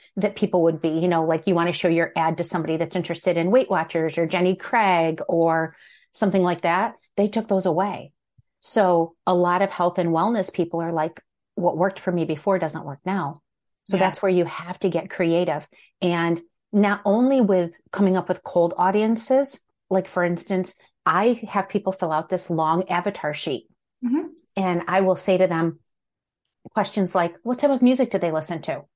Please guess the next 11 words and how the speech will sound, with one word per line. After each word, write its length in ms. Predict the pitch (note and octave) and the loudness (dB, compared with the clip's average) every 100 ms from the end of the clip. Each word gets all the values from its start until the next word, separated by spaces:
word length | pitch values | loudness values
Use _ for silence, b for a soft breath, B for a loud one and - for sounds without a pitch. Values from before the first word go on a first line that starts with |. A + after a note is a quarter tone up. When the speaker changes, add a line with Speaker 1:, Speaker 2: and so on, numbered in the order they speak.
| - | -8
Speaker 1:
And 80 | |
they're 120 | F3 E3+ | -4 -2
like, 340 | D#3 D3+ - _ _ _ _ _ _ | -4 -6 -14 _ _ _ _ _ _
"Um, 880 | - - F3+ F3 F3 F3 F3 F3 - - | -4 0 0 0 0 -2 -2 -4 -6 -4
I 160 | G#3 | -4
specialize 640 | C4 - D#4+ C#4 G3+ F3 F3+ | -2 0 0 0 0 0 -2
in 180 | D#3+ D3 | -4 -2
female 560 | G3 G3+ F#3+ E3+ - F#3 | 2 2 2 0 -4 -4
hormone 500 | F#3+ F#3 E3 D#3+ D3+ | -2 -2 -2 -4 -4
balance." 540 | D#3 D3+ D#3+ E3 - | -4 -4 -6 -8 -6
Why? 420 | F3 E3+ F3+ F#3+ | -2 0 0 -2